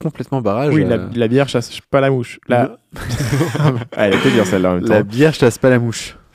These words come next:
Speaker 2: La, n-, non, la bière ne chasse pas la mousse.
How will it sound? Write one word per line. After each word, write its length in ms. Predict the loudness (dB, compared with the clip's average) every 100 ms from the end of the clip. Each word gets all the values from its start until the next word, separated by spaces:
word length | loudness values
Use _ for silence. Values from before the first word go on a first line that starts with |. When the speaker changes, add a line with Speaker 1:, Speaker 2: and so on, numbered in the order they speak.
| -16 -10
Speaker 2:
La, 300 | -2 0 0 0
n-, 140 | -6 -6 -2
non, 220 | -2 -2 -8 _ _
la 240 | -6 -2 -2
bière 640 | -2 0 2 2 0 -4
ne 180 | -4 -4
chasse 260 | -2 -6
pas 200 | -2 -2
la 100 | 0
mousse. 460 | 0 -2 -4 -10 -18